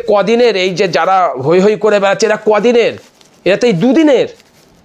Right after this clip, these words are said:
তার আগে কি কোরআন ছিল না? এরা কি কোরআন, কোরআন কি, এ, নতুন করে তৈরি করেছে নাকি? আর চোদ্দশো বছর আগে, পনেরোশো বছর আগে কোরআন শরীফে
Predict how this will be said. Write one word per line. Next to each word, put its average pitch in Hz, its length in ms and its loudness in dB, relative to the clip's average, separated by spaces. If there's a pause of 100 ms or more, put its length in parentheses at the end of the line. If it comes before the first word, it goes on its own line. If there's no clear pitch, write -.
(760)
তার 208 180 0
আগে 180 380 -2
কি 233 140 -4
কোরআন 196 380 -2
ছিল 196 280 0
না? 190 280 -2 (400)
এরা 180 200 0
কি 214 160 0 (120)
কোরআন, 170 300 0 (180)
কোরআন 175 280 0
কি, 208 120 -2
এ, 190 40 -2 (840)
নতুন 156 380 0
করে 202 220 0
তৈরি 175 300 0
করেছে 208 320 0
নাকি? 147 340 -4 (720)
আর 147 120 -4 (180)
চোদ্দশো 180 500 0
বছর 220 300 -2
আগে, 170 300 -2
পনেরোশো 202 460 0
বছর 190 260 0
আগে 156 260 -2
কোরআন 160 280 -4
শরীফে 139 400 -4